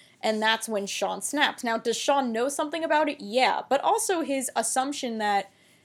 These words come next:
you know, he is being targeted for this is not off either, because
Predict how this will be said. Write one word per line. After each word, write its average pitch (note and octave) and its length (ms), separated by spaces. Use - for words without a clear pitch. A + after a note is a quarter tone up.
you A3 120
know, G3 200
he A#3+ 260
is A3+ 120
being G#3 680
targeted C#4+ 680
for G3+ 180
this F#3+ 320
is - 160
not A#3+ 320
off A3+ 420
either, A3+ 460
because G3+ 580